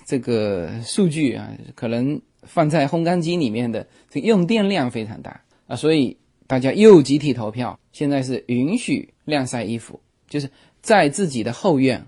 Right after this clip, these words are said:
晾晒衣服啊，这，这一切都是就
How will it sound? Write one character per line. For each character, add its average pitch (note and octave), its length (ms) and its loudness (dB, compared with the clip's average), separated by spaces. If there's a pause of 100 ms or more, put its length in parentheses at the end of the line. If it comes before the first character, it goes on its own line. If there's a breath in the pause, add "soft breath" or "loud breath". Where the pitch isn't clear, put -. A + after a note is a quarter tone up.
(140)
晾 A#2+ 260 -4
晒 G2+ 140 -10
衣 G2+ 180 -12
服 - 180 -20 (240)
啊， D3+ 60 -6
这， C4 200 -4
这 A#3 180 -2
一 B3 100 6
切 B3 380 4
都 D#3 180 2
是 D#3+ 340 -6 (320)
就 D3 120 -8